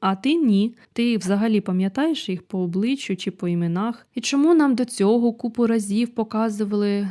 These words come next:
у випуску ці сльози в очах Надін, що їй потрібен діалог з тобою, а не троянда? Ну, інтрига,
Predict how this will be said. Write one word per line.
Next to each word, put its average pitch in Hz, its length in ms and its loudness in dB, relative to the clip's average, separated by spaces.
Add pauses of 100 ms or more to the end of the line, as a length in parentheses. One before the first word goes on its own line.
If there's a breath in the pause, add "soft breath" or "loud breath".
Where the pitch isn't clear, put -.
у 208 80 0
випуску 214 760 0
ці 190 180 -6
сльози 247 500 0
в 226 60 -2
очах 233 460 -4
Надін, 220 420 0
що 220 140 -6
їй 202 280 -2
потрібен 196 560 -4
діалог 214 560 0
з - 100 -12
тобою, 247 460 0
а 233 40 -2
не 226 140 -2
троянда? 214 760 -2
Ну, 247 240 -2
інтрига, 240 720 -2